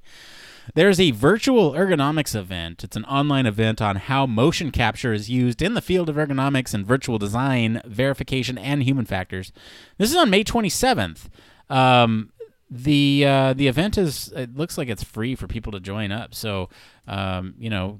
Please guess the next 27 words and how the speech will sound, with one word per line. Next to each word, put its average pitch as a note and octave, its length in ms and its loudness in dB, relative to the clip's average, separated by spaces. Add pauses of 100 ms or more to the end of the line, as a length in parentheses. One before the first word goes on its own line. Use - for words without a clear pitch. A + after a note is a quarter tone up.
go A2+ 140 -4
check B2 240 -6
that B2 180 -2
out. A2+ 180 -2
It's A2 120 -8
a A2 100 -4
virtual, A#2+ 920 0 (380)
uh, G2 340 -4
tac, A#2 420 -2 (380)
ergonomics, A2+ 680 0
tac A#2+ 280 -2
event A2 380 -2 (220)
dot A2 260 -4
com. F#2 480 -4 (540)
So, G2 380 -2
uh, F#2 300 -2
May B2+ 160 2
twenty-seventh, A#3+ 580 -4
we A2+ 60 -6
might A#2+ 200 -8
see C#3 120 -6
a A#2 60 -6
couple F#2+ 240 -8
of F2 100 -10
you D#2+ 80 -12
there. D#2 220 -12 (640)
Um, F2+ 640 -8